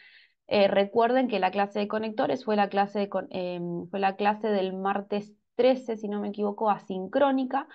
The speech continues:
con la profesora Luciana, y que ustedes también tienen acceso a, a, a toda la lista de conectores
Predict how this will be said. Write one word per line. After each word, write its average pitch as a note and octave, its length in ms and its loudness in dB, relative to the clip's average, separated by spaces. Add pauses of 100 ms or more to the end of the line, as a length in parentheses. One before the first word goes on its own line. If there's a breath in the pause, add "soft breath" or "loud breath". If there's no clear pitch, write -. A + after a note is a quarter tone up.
(220 loud breath)
con F#3+ 160 -2
la F3+ 120 0
profesora F#3+ 500 -2
Luciana, B3 500 0
y G3 120 -4
que - 80 0
ustedes A3 280 -2
también G#3 300 0
tienen G3+ 340 -2
acceso A3 760 -2
a, D#3+ 600 0
a, - 160 -4
a D#3+ 100 -4
toda G3 180 0
la G3 120 4
lista G#3+ 300 -2
de G#3 100 0
conectores A3+ 720 -4